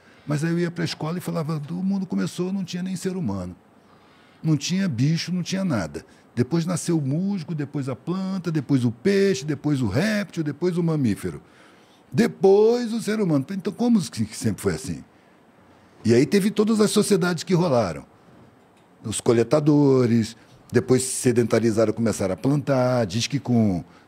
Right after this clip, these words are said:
transferências de outros planetas pra cá, chegou uma galera que trouxe mais luz e organizou mais a sociedade e tal. Aí começou reinados, começou a ter a coisa territorial. Era hediondo, era bruto, era violento,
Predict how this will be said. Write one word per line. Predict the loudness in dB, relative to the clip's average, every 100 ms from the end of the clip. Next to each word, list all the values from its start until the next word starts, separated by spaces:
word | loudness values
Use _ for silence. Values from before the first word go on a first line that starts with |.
| -2
transferências | 0 2 2 2 2 0 -2
de | -2
outros | -2 -2
planetas | 0 0 0 -6 -8
pra | -6
cá, | -4 -4 -4
chegou | -6 -6 -4
uma |
galera | -4 -4 -4 -6
que | -6 -6 -6
trouxe | -4 -4 -4
mais | -4 -4
luz | -6 -4 -2 -2 -4
e |
organizou | -4 -4 -4 -2 -2
mais | -2 -4
a | -6
sociedade | -8 -8 -6 -4 -4 -4
e |
tal. | -4 -4 -6 -10 -4
Aí | -2
começou | -2 -2 0 2
reinados, | 2 2 2 2 0 -4 -12 -20 -8
começou | -2 0 2 0
a |
ter | 0 -2
a | -2
coisa | -4 -4
territorial. | -2 0 0 2 2 2 0 -2 -4 -8 -14 -8
Era | -6
hediondo, | -4 0 2 4 4 4
era | 4 4
bruto, | 2 2 6 6 4 2
era | 0 0
violento, | 2 2 4 2 2 -2